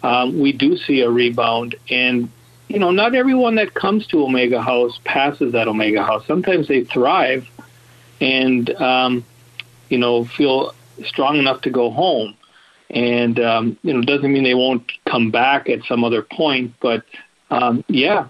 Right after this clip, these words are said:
um, we, we've sent, you know, many folks home, uh, that have thrived from the care that they get at Omega House.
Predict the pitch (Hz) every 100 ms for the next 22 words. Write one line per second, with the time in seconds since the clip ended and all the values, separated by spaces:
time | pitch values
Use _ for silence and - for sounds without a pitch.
0 | - 120 120 120 120 - _ _ - 127
1 | 127 131 131 127 139 - 135 131 120 -
2 | 226 135 117 113 113 120 - _ _ _
3 | _ - 123 120 151 107 120 104 - 113
4 | 113 113 117 - - _ - 147 123 117
5 | 123 113 - 110 123 123 - 135 - 151
6 | 180 123 107 104 104 104 98 104 95 98
7 | 98 - -